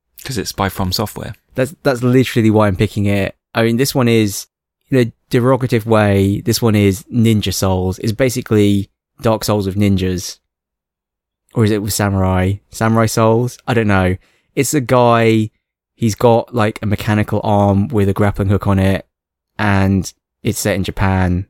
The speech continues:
Speaker 2: with ninjas and demons. It will probably be good because it's a From Software, action-y, fighty, brutal game. That is surprisingly all I have to say about it, though.
Speaker 1: That's fine.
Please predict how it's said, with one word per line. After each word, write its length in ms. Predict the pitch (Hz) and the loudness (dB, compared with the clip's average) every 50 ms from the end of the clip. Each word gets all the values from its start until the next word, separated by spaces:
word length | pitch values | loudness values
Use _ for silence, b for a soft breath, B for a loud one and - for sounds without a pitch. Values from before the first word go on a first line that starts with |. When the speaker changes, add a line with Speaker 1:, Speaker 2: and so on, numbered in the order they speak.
| _ _ - | _ _ -4
Speaker 2:
with 200 | - 98 90 95 | -2 -2 0 0
ninjas 320 | 101 98 92 87 92 87 | 0 0 0 0 -2 -2
and 80 | 92 90 | -2 -2
demons. 560 | 85 95 95 92 90 90 85 87 - - - _ _ _ _ _ _ _ _ _ _ _ _ _ _ _ _ _ _ _ _ _ _ _ | 0 0 0 0 -2 -2 -2 -4 -6 -8 -14 _ _ _ _ _ _ _ _ _ _ _ _ _ _ _ _ _ _ _ _ _ _ _
It 100 | - 117 | -6 -4
will 100 | 113 110 | -4 -4
probably 280 | - - 117 113 110 104 | -2 0 0 2 2 2
be 120 | 107 107 | 0 0
good 280 | - 113 110 113 117 - | 2 2 2 0 0 -2
because 300 | 113 - - 107 95 98 | -4 -2 0 0 2 2
it's 220 | 101 - - - | 0 -2 -2 -2
a 200 | 98 95 95 92 - _ _ _ | 0 0 0 0 -4 _ _ _
From 300 | - - - 107 101 98 | -18 -6 -4 -2 -2 0
Software, 680 | - - 110 101 - - 110 104 98 98 98 98 98 98 - _ _ _ _ _ _ _ _ _ _ _ _ _ - | 0 0 -2 -2 -2 0 0 2 2 2 2 2 0 -2 -4 _ _ _ _ _ _ _ _ _ _ _ _ _ -6
action-y, 640 | 98 95 - - - 101 98 98 95 98 98 98 98 - _ _ _ _ _ _ _ _ | -6 -6 -4 -2 -2 0 2 2 2 2 2 0 -2 -6 _ _ _ _ _ _ _ _
fighty, 560 | - - 101 98 95 - - 98 98 95 98 - _ _ _ _ _ _ _ _ | -6 -4 -2 -2 -2 -2 -2 -2 -2 -2 -4 -6 _ _ _ _ _ _ _ _
brutal 300 | - 107 101 - 98 98 | -2 -2 -2 0 -2 -2
game. 440 | 98 98 98 98 101 101 107 117 - _ _ _ _ _ _ _ _ _ _ _ _ _ _ _ _ _ _ _ _ _ _ _ _ _ - - - | 0 0 0 2 0 0 -2 -4 -6 _ _ _ _ _ _ _ _ _ _ _ _ _ _ _ _ _ _ _ _ _ _ _ _ _ -14 -8 -6
That 140 | 110 101 | -4 -4
is 100 | 131 120 | -4 -6
surprisingly 460 | - - - - 117 107 107 107 107 - | -6 -6 -2 -2 -2 0 0 -2 -2 0
all 140 | 101 110 | 0 0
I 60 | 101 101 | 0 0
have 80 | 98 - | 0 -2
to 60 | 101 | -2
say 120 | - 101 101 | -2 -2 0
about 200 | 98 95 92 92 | 0 -2 -2 -2
it, 60 | 101 | -2
though. 300 | 95 92 92 92 92 95 - _ _ _ _ _ | -2 -2 0 0 -2 -4 -6 _ _ _ _ _
Speaker 1:
That's 120 | - - | -12 -8
fine. 280 | - 113 113 117 107 | -4 -2 -2 -2 -4